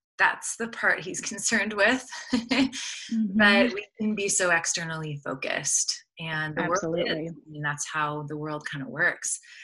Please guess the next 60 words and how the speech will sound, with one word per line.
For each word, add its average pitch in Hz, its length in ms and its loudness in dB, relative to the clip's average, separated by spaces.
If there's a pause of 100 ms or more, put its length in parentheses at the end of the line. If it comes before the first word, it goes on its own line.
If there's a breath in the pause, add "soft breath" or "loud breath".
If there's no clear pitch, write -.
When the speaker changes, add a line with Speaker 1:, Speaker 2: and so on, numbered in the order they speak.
(280 loud breath)
Speaker 1:
But 185 140 4
I 180 100 4
feel 190 300 -2
like, 175 240 2
I 170 60 0
don't 165 140 -2
know 160 100 -6
if 156 100 -10
you 165 120 -8
can 156 180 -10
relate 151 280 -6
to 143 120 -6
this, 143 240 -4
'cause - 560 -6 (120)
I, - 80 -8 (160)
I, 151 180 -8
I 156 200 -6
really 156 280 -6
feel 143 180 -10
like - 240 -8
you 160 120 -10
can. 151 200 -2
I 147 80 -2
feel 151 160 -8
like 143 100 -6
some 156 140 -8
of - 20 -6
your 143 180 -4
quotes - 300 -8
in 151 60 -6
the 143 80 -6
book, 143 240 -4 (760 loud breath)
um, 151 300 -2
are 165 120 0
similar, 170 580 -2
but 147 360 -2
it's 160 220 -10
like, 156 220 -4
it's 156 140 -4
up - 120 -6
from 190 180 -8
the 170 120 -8
overflow. 165 680 -4 (280)
Like, 156 380 0
everything 185 440 -2
that 160 80 0
Speaker 2:
Mm-hmm. 165 80 -4
Speaker 1:
we 160 80 -6
share, 160 360 -2
everything 156 340 -6
we 151 160 -8
say, 156 520 -2
it's 143 180 -4
just - 220 -4
from 165 180 -8
this 147 200 -8
overflow, 160 540 -4
and 151 140 -4
whatever's 151 400 -4
internal 151 760 -4